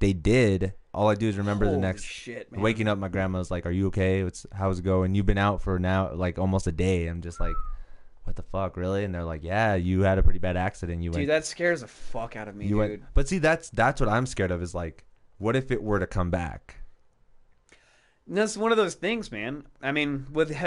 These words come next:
Speaker 2: head trauma, it's something fucking crazy because it's a possibility.
Speaker 1: Like, what
Speaker 2: And
Speaker 1: if
Speaker 2: it's not really come back.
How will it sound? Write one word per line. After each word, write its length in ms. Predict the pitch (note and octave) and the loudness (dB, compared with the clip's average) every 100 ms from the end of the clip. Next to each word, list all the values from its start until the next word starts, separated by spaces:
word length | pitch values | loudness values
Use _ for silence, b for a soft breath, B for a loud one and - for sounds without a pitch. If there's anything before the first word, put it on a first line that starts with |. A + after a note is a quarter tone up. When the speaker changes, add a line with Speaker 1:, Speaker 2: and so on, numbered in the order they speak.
| D#3 | 0
Speaker 2:
head 240 | F3 F#3 G#3 | 2 0 0
trauma, 360 | A3 G#3+ G3+ | -2 0 2
it's 200 | D#3 C#3 | 2 0
something 240 | F#3 E3 D#3+ | -6 -6 -6
fucking 380 | - B2 C3 | -6 -4 -6
crazy 380 | C3 C#3+ E3+ C3 | -4 -4 -4 -6
because 300 | A#2+ B2 D3 | -8 -6 -4
it's 140 | C3+ C#3 | -4 -6
a 40 | |
possibility. 680 | B2+ A#2 - - B2 G2 F2+ | -6 -8 -10 -8 -8 -6 0
Speaker 1:
Like, 200 | A2+ G#2 | 0 2
what 160 | A#2+ | 2
Speaker 2:
And 80 | E3+ | 4
Speaker 1:
if 20 | |
Speaker 2:
it's 100 | G#3+ | 4
not 160 | A#3 C#4+ | 0 0
really 160 | C4+ G#3+ | 0 -2
come 260 | - G3+ | -4 -6
back. 400 | C3 A#2+ F#3 - | -4 -2 -2 -4